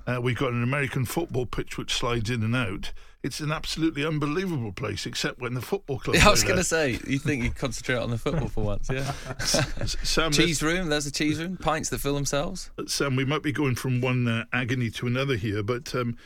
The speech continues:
Speaker 1: Italy, Wales, um, usually we kind of almost patronise Italy by saying, "Oh, look, they're coming on, lads, and, you know, you really fought hard." But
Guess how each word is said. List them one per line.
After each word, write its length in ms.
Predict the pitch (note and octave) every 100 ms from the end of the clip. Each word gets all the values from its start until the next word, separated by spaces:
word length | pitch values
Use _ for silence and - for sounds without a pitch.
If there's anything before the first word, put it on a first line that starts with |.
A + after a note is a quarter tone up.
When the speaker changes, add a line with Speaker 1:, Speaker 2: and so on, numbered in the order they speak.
| - _
Speaker 1:
Italy, 360 | C#3+ - D3 C3
Wales, 560 | B2+ C3 A2+ G2 G2+ -
um, 320 | B2 A2 G#2+ G#2+
usually 560 | G#2+ B2+ D3+ C3 B2+ A2
we 160 | A2+
kind 280 | G#2 - E3
of 140 | C3+ C#3
almost 360 | C#3 B2 -
patronise 640 | - C3+ - A#2+ A2+ G#2 B2
Italy 300 | A#2+ - A#2
by 160 | G#2+ A2
saying, 360 | G#2 - G#2 G2+
"Oh, 60 |
look, 280 | G2+ F#2+ - - - - -
they're 200 | B2 A#2
coming 340 | A2 - B2 A#2+
on, 180 | A#2+ A#2
lads, 300 | A#2+ A2+ G#2+
and, 160 | A2+
you 80 | A#2
know, 60 | A2+
you 160 | A2+
really 300 | A#2 B2 A2+
fought 320 | G#2+ - A#2 -
hard." 340 | B2 A#2+ G#2+
But 180 | A#2+